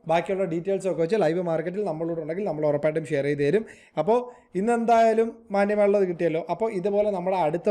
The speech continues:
ഒരു വ്യൂവും കാര്യങ്ങളുമാണ് ഇതെന്ന് പറയുന്നത്. അപ്പോൾ ആ വ്യൂവും കാര്യങ്ങളും ഒക്കെ കറക്റ്റ് ആണോ അല്ലയോ, മാർക്കറ്റ് എങ്ങനെ പെർഫോം ചെയ്യും, എന്തായിരിക്കും അടുത്ത ആഴ്ചത്തെ അവസ്ഥ എന്ന് അറിയണമെങ്കിൽ നമുക്ക് തിങ്കളാഴ്ച വൈകിട്ട്, ആ, കറക്റ്റ് വീഡിയോയിൽ പറയാം. അത് ഞാൻ എല്ലാ ആഴ്ചയും പറയുന്നതാണ്. പിന്നെ ഈ ഒരു, ആ,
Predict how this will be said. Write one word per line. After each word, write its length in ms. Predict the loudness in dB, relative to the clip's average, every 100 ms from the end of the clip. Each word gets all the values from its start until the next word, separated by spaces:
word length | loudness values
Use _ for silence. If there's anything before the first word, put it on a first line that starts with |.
| 2
ഒരു 100 | 0 -2
വ്യൂവും 240 | -2 -2 0
കാര്യങ്ങളുമാണ് 460 | 0 0 0 0 -2
ഇതെന്ന് 220 | -4 -2
പറയുന്നത്. 260 | -4 -4 -4
അപ്പോൾ 120 | -2 0
ആ 20 | 0 0
വ്യൂവും 240 | 2 2 2
കാര്യങ്ങളും 320 | 0 0 0 -2
ഒക്കെ 120 | -2 -4
കറക്റ്റ് 320 | -4 -2 -2
ആണോ 160 | 0 -2 -4 -10 -4 0
അല്ലയോ, 300 | 2 4 4 0 -8 -2
മാർക്കറ്റ് 320 | 0 0 -2
എങ്ങനെ 180 | 0 -2 -2
പെർഫോം 280 | -2 -4 -2
ചെയ്യും, 160 | -2 -2 -2
എന്തായിരിക്കും 420 | 2 2 2 0
അടുത്ത 160 | -2 -4
ആഴ്ചത്തെ 260 | -6 -6 -6
അവസ്ഥ 180 | -6 -6
എന്ന് 100 | -4
അറിയണമെങ്കിൽ 320 | -2 -4 -2 -2
നമുക്ക് 200 | -2 -4
തിങ്കളാഴ്ച 460 | -4 0 2 0 0 0
വൈകിട്ട്, 400 | 0 -2 0 0 -2 -14 _ _ _
ആ, 120 | 2 4 4 2 0 -2 2
കറക്റ്റ് 280 | 2 2 2 2
വീഡിയോയിൽ 240 | 4 2 2
പറയാം. 220 | 0 0 0
അത് 80 | 0
ഞാൻ 80 | 0
എല്ലാ 160 | 2 2
ആഴ്ചയും 300 | 2 0 -2 -2
പറയുന്നതാണ്. 360 | -2 -2 -4 -4
പിന്നെ 140 | -4 -2
ഈ 40 | 2 4
ഒരു, 120 | 4 0 -8 -20 _
ആ, 80 | -2